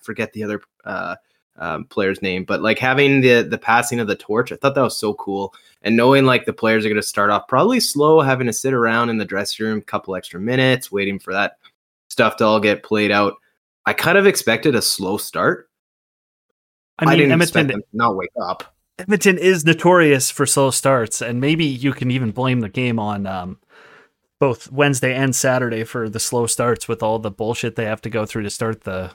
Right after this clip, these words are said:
Speaker 2: season. But
Speaker 1: Mm.
Speaker 2: that game in particular, and I do wanna preface quickly that, uh, I think you said Brock Boeser's captaincy, but it's, uh, Quinn Hughes'
Speaker 1: Oh, Jesus.
Speaker 2: captaincy.
Speaker 1: Thank
Speaker 2: But,
Speaker 1: you. Thank you.
Speaker 2: I mean,
Speaker 1: Yeah.
Speaker 2: it's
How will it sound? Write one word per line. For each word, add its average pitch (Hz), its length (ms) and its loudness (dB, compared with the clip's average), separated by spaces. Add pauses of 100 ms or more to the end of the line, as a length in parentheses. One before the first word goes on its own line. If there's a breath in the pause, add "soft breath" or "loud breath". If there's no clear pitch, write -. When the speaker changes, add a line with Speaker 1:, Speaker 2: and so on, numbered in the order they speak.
Speaker 2:
season. 160 540 -2 (500 soft breath)
But 107 240 -4
Speaker 1:
Mm. 110 320 -2 (380 soft breath)
Speaker 2:
that 175 240 2
game 196 180 4
in 180 100 4
particular, 143 540 4
and 139 160 4
I 143 80 6
do 151 160 4
wanna 143 460 4
preface 143 580 2
quickly 127 400 -2
that, 117 300 -2
uh, 104 340 -2 (240)
I 120 80 -4
think 143 260 -2
you 160 60 0
said 135 180 2
Brock 139 300 4
Boeser's 131 400 0
captaincy, 135 540 -2
but 127 160 0
it's, 104 240 -4
uh, 107 120 -4
Quinn - 200 2
Hughes' 127 200 4
Speaker 1:
Oh, 226 80 6
Jesus. 160 480 2
Speaker 2:
captaincy. 151 220 -2 (540 loud breath)
Speaker 1:
Thank 131 200 4
Speaker 2:
But, - 40 -4
Speaker 1:
you. 107 140 2 (160)
Thank 120 220 -2
you. 110 100 0
Speaker 2:
I 170 80 6
mean, 185 140 6
Speaker 1:
Yeah. 104 120 -2
Speaker 2:
it's - 300 0